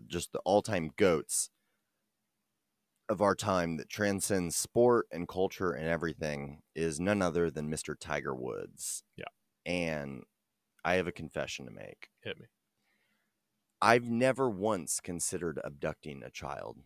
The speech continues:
Speaker 1: <laughs> until this last weekend.
Speaker 2: Oh, and, oh, 'cause he was posting pics with his kid, right?
Speaker 1: Because it was the P N C
Speaker 2: Yeah.
Speaker 1: Championship,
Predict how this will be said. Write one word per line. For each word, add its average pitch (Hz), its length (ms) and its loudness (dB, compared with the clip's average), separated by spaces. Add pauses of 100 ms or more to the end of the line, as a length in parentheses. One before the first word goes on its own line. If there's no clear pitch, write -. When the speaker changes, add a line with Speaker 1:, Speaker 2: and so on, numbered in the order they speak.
(100)
Speaker 1:
<laughs> - 1160 -20
until 87 280 2
this 80 180 -4
last 73 220 0
weekend. 50 420 -12 (440)
Speaker 2:
Oh, 110 260 -2
and, 92 140 -18 (120)
oh, 117 520 2 (480)
'cause 120 160 -4
he 120 100 -2
was 110 140 -4
posting 110 380 -4
pics - 240 -8
with 107 100 -12
his 101 160 -12
kid, 131 220 -2
right? 113 220 -6 (640)
Speaker 1:
Because 90 420 2
it 92 120 0
was 87 180 0
the - 80 -6
P 117 300 2
N 101 120 2
C - 160 -2
Speaker 2:
Yeah. 107 80 -4
Speaker 1:
Championship, 90 880 0